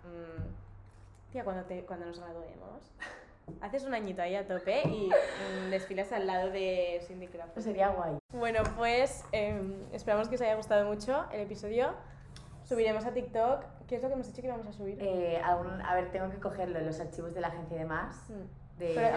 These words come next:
Speaker 2: algún
Speaker 1: hecho uno
Speaker 2: pasarela.
Speaker 1: concreto.
Speaker 2: Ah.
Speaker 1: ¿El de pasarela?
Speaker 2: Bueno, o,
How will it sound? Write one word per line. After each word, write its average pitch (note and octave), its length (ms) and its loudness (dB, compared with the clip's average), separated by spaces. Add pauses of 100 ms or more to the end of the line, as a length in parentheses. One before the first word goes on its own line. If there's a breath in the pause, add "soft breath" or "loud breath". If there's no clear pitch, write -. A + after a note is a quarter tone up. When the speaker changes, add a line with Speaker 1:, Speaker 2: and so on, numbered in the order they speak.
(140)
Speaker 2:
algún - 40 -
Speaker 1:
hecho C4 120 0
uno G3+ 100 4
Speaker 2:
pasarela. F3 300 6
Speaker 1:
concreto. G3 320 -4
Speaker 2:
Ah. F3+ 240 -6
Speaker 1:
¿El G#3+ 80 0
de G#3 60 0
pasarela? G#3 380 -2 (400)
Speaker 2:
Bueno, G3 460 -2
o, D#3 500 2